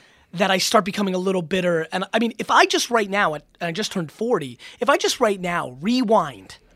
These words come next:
the monies I've left on the table,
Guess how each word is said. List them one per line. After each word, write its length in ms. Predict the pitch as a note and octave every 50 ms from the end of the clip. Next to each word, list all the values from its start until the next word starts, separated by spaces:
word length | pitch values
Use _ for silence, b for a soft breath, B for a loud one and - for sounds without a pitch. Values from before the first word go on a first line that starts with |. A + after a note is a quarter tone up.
| _ _ _ _ _ _ _ _ _ _ _ -
the 120 | F3 G3 F#3+
monies 580 | F#3+ F#3+ F#3+ G3+ G#3+ G3+ F3 C#3+ C3 C3 - - -
I've 200 | F#3 F3+ F#3 E3+
left 220 | F#3+ F#3 F3+ - -
on 140 | F3 F3+
the 80 | F3+ F#3
table, 480 | - - F3+ D#3+ D3 B2+ A2+ G#2+ -